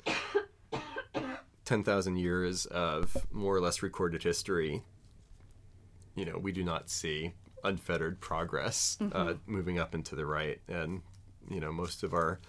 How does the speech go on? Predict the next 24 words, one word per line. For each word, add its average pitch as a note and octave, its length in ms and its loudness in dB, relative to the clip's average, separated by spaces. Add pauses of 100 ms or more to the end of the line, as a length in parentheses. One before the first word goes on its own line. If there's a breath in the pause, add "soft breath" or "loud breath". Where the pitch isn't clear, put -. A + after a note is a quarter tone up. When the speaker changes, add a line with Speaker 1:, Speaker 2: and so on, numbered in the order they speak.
(460 loud breath)
Speaker 1:
most C3 220 10
of A2+ 80 4
our A2 100 8
history G2 380 4
is F2 120 0
pretty F2+ 300 2
bloody, F#2+ 640 2
including C3+ 520 4
right F#2 240 2
now. F#2+ 520 4
So F#2 500 4 (600 loud breath)
if, - 500 0
if A2+ 160 -4
we A#2+ 60 2
want G#2+ 160 4
to G2 60 2
say G2 200 2
that F#2 160 0
the F2+ 80 -4
march F2+ 280 0
of F2+ 100 -4
history E2 680 0 (460)
is G2+ 160 -2
proving B2 800 4